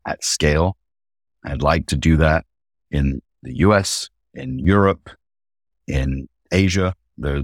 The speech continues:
there are no limits really in many ways for Clue. We're not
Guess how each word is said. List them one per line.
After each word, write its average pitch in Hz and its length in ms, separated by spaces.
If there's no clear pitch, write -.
there 69 200
are 69 60
no 82 160
limits 82 460
really 71 260
in 69 120
many 73 180
ways 71 340
for - 200
Clue. 90 320
We're 73 160
not 78 240